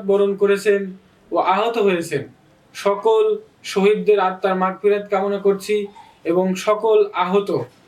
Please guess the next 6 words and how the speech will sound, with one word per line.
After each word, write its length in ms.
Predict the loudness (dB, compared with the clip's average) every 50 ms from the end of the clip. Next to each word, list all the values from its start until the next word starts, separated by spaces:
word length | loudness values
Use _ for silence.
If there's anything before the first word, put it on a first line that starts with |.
| _ _ _
নিপীড়িত, 540 | -2 0 0 0 0 0 0 0 0 2 0 -2 -2 -2 -6 -14 -20 _ _ _ -4
বঞ্চিত 560 | 0 2 2 2 0 -2 -4 -6 -4 -2 -2 -2 -2 -4 -8 _ _ _ _ -6
ভাই 220 | -2 0 0 0 2
বোনদের 380 | 0 0 0 2 2 2 2 2 2
প্রতি 300 | -4 -4 -2 -2 -2 -2 -2 -4 -8 _ _ _ _ -12 -10
সমবেদনা 720 | -4 -2 0 0 0 0 0 0 0 0 0 0 0